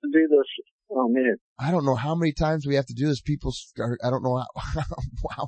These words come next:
Speaker 2: people are so, so, uh,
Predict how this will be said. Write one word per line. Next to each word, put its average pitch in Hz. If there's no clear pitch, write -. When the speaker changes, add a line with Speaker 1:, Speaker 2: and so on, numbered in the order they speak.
Speaker 2:
people 147
are 117
so, 127
so, 135
uh, 113